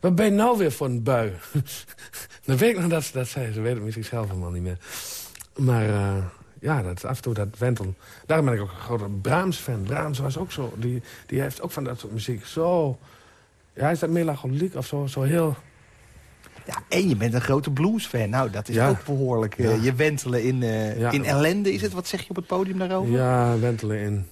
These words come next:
Speaker 1: Ja, ellende misschien wel, ja. Terwijl juist, nou, ik, ik, ik vergroot daar een beetje uit op het podium over die blues. Want blues is eigenlijk juist om je, om je er ook uit te trekken. Maar ik merk vaak dat bluesfans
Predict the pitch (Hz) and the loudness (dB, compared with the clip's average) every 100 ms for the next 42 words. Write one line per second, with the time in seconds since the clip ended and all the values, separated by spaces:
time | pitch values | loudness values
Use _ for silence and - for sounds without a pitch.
0 | - - - - - 95 85 - - 95 | -12 -20 -20 -16 -6 -4 -4 -8 -12 -6
1 | 98 95 92 90 - 87 85 82 82 - | -4 -4 -4 -6 -6 -8 -8 -10 -14 -18
2 | _ _ _ _ - - - - 101 98 | _ _ _ _ -20 -20 -20 -4 0 2
3 | 98 98 95 101 95 92 98 95 113 107 | 4 2 0 -4 -2 -2 -2 -2 -4 -4
4 | 107 - 117 127 151 131 113 120 113 - | -6 -2 0 2 2 2 2 2 0 0
5 | 104 95 87 - 92 85 82 87 87 90 | -2 -2 -8 -8 -6 -6 -6 -6 -4 -4
6 | 101 - - - - - _ - 90 92 | -4 -6 -14 -20 -20 -20 _ -8 -2 0
7 | 104 87 92 92 120 123 95 90 90 92 | 0 0 -2 2 4 2 0 -4 -6 -6
8 | 90 - 95 95 92 85 _ _ _ _ | -6 -6 -4 -2 -4 -8 _ _ _ _
9 | _ - 92 92 90 95 82 110 101 87 | _ -12 -8 -6 -6 -6 -2 -2 -2 -6
10 | 90 82 98 92 _ _ _ _ - 85 | -10 -10 -10 -12 _ _ _ _ -10 -6
11 | 90 87 - - - - - _ _ - | -6 -6 -10 -20 -20 -20 -20 _ _ -10
12 | 95 95 92 98 87 87 104 113 - - | -4 -4 -4 -6 -4 0 2 2 -2 -8
13 | 82 90 - - | -8 -8 -10 -18